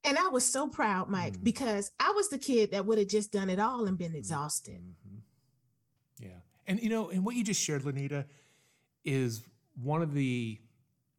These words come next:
Speaker 2: hidden benefits of being an author. I, and I've, I've had other guests on my show that have said their child has seen or, or learned from their books and the behavior of the parent, and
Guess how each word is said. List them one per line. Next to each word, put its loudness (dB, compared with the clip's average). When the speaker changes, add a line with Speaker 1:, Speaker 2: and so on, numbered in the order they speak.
Speaker 2:
hidden 0
benefits -6
of -12
being -6
an -10
author. -14
I, 0
and 2
I've, 2
I've 0
had 0
other 2
guests -6
on -8
my -8
show -10
that -10
have -14
said -6
their 0
child -4
has -6
seen -2
or, -4
or 0
learned 2
from -4
their -4
books -4
and -6
the -8
behavior -6
of -10
the -12
parent, -6
and -6